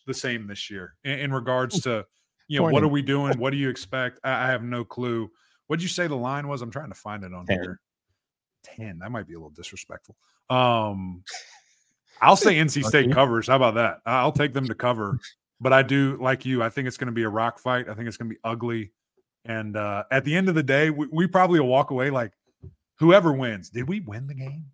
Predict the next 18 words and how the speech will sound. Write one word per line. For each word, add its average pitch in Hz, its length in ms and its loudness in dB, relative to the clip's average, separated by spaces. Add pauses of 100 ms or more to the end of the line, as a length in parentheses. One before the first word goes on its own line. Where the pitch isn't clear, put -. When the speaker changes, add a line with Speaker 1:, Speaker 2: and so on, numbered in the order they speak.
Speaker 1:
Like, 98 140 -12
did 110 160 -8
we?" 190 220 -12 (120)
<laughs> - 120 -14
You 180 200 0
know, 190 120 0
that, 170 160 6
that's 175 200 6
the 196 120 2
type 185 220 0
of 139 120 -6
feeling 135 320 0
I, 120 400 -2
I, 127 100 -10
I 123 200 -4 (280)
predict 170 440 -2
will 127 160 -4
happen, 107 440 -4